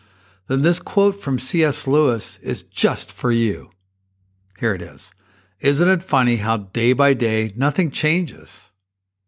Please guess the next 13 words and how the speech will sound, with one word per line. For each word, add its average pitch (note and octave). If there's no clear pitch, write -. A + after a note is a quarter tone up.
But D#3
when C#3+
we C#3
look C#3
back, C#3+
everything B2+
is A2
different." -
It B2
is A#2+
strange, G#2
isn't A2
it? B2+